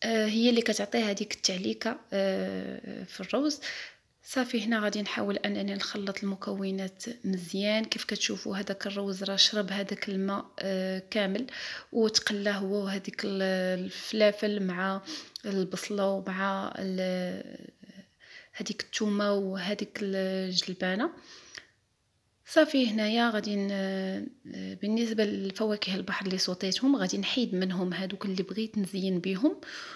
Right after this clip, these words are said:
واللي بقى فانا هنايا كيف كتشوفوا غادي نزيدوا على هذاك الروز. انا حيدت، يعني، ال-، الحوايج اللي باغا ن-، نزين بهم حيدتهم.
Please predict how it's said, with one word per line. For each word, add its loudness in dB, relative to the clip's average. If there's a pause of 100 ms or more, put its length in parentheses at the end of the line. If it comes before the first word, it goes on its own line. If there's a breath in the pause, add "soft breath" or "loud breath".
(220 loud breath)
واللي 10
بقى 2
فانا 6
هنايا 8
كيف -2
كتشوفوا 0
غادي 4
نزيدوا 0
على -4
هذاك -2
الروز. -6 (1400 loud breath)
انا 0
حيدت، 2
يعني، 2
ال-، 0
الحوايج 4
اللي 4
باغا 0
ن-، 0
نزين 0
بهم 0
حيدتهم. 0